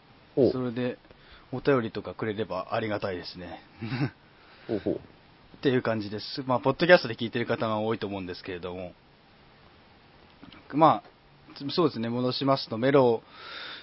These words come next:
Speaker 2: に関しまして、なんだろうな。なんかあります？メロに関して。最近のメロっていうか。
Speaker 1: 最近のメロ。
Speaker 2: 最近のメロっていうか。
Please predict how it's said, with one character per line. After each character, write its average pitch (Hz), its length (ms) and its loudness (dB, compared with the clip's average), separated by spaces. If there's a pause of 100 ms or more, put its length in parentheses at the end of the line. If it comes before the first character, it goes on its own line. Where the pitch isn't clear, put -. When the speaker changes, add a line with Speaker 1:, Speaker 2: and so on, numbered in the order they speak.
(120)
Speaker 2:
に 123 100 -2
関 127 280 2
し 131 120 0
ま 123 160 2
し - 160 -8
て、 123 320 0 (1120)
な 120 140 -2
ん 127 40 0
だ 120 100 -2
ろ 101 100 -8
う 98 40 -10
な。 101 520 -4 (1700)
な 151 100 8
ん 165 60 6
か 139 100 10
あ 127 60 8
り 131 100 8
ま 143 140 10
す？ - 140 -12
メ 104 140 -6
ロ 101 140 -4
に 98 100 -8
関 98 180 -6
し - 120 -16
て。 - 80 -12
最 139 180 2
近 156 220 0
の 165 80 2
メ 185 120 6
ロ 160 100 8
っ 147 40 -2
て - 160 -12
い 101 40 -10
う 98 80 -12
か。 92 280 -10 (1400)
Speaker 1:
最 131 140 0
近 131 100 4
の 117 80 6
メ 113 160 8
ロ。 - 100 4 (400)
Speaker 2:
最 98 200 -14
近 107 180 -10
の 110 80 -8
メ 113 100 -6
ロ 104 100 -6
っ - 20 -10
て - 180 -20
い 87 60 -14
う 85 60 -18
か。 92 200 -14